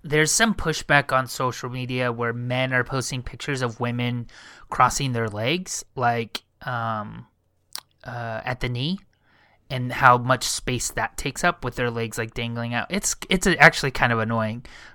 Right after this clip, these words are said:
Um, but I, I would say the equivalent wouldn't be that. It would be more, what I've seen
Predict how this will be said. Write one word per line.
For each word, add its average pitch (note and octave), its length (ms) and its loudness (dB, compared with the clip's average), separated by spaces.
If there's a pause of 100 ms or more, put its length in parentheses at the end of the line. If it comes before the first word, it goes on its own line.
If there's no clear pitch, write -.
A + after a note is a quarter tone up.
Um, A2+ 500 4 (220)
but D#3 120 8
I, G3 240 6
I F3 180 12
would G#3+ 200 4
say B2 380 2
the B2 260 -2
equivalent B2 600 0
wouldn't C3 320 -2
be A#2 160 -6
that. B2+ 300 6
It D#3 60 -2
would C#3+ 180 -2
be D3 160 0
more, B2 500 2
what C3+ 160 4
I've C3 220 6
seen G#2+ 400 -12